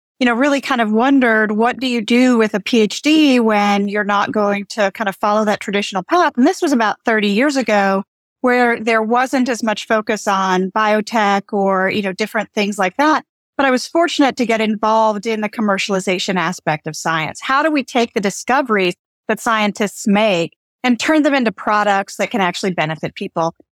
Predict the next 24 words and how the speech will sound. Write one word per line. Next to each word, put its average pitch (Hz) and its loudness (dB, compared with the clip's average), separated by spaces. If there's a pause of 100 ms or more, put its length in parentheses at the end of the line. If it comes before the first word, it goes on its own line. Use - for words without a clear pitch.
(140)
So 254 0
that's 254 0
been 294 0
the 247 0
space 214 -2
I've 202 -2
played 240 0
in 196 0
for 269 -6
the 208 0
last 196 -2 (160)
over 208 0 (240)
twenty-five 208 -2
years, 185 0
twenty-seven 202 -2
years 185 -2
now. 185 0 (380)
How 262 0
do 285 0
we 254 2
do 233 2
that? 196 0
And 202 -2
I 196 0